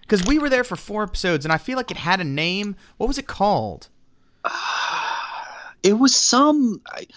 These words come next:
Speaker 2: I, I feel like they did. I feel like I've heard the name of it.
Speaker 1: I don't
Speaker 2: What
Speaker 1: remember
Speaker 2: is
Speaker 1: what it
Speaker 2: it?
Speaker 1: was.
Speaker 2: It's something like best. It, they've got jackets, right? They got the customized
Speaker 1: Yeah.
Speaker 2: track jackets. Is it best? It's not Best for Business.
Speaker 1: No.
Speaker 2: But it's something like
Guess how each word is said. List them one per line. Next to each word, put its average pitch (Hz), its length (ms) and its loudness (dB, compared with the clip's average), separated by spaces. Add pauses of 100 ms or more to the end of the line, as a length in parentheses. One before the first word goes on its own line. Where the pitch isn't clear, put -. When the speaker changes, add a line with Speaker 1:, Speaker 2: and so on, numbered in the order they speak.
(440)
Speaker 2:
I, 185 180 2
I 202 80 4 (160)
feel 320 180 4
like 269 280 0
they 143 100 -4
did. 135 420 0
I 123 100 -4
feel 165 180 -4
like 147 200 -2
I've 123 120 -4
heard 127 400 -4
the 117 60 -6
name 113 360 -4
of 139 180 0
it. 180 220 -2 (720)
Speaker 1:
I - 120 -14
don't 147 140 -8
Speaker 2:
What 254 180 4
Speaker 1:
remember 208 40 6
Speaker 2:
is 156 60 4
Speaker 1:
what 151 100 -2
it - 20 -4
Speaker 2:
it? 156 40 -10
Speaker 1:
was. - 160 -2
Speaker 2:
It's 170 120 0
something 302 300 2 (140)
like 175 260 -2
best. 202 340 2
It, 170 80 -10 (400)
they've 226 300 0
got 277 240 0
jackets, - 560 -2
right? 220 200 -6
They 208 100 -12
got 247 220 -4
the 190 80 -6
customized 180 560 -4
Speaker 1:
Yeah. 175 100 6
Speaker 2:
track 196 280 6
jackets. - 460 -10 (260)
Is 165 140 0
it 135 180 0
best? - 360 0
It's 208 120 -10
not 330 240 2
Best 208 280 0
for 165 100 -6
Business. 143 580 -8
Speaker 1:
No. 147 360 -2
Speaker 2:
But 185 100 2
it's - 140 -2
something 254 420 0
like 127 280 0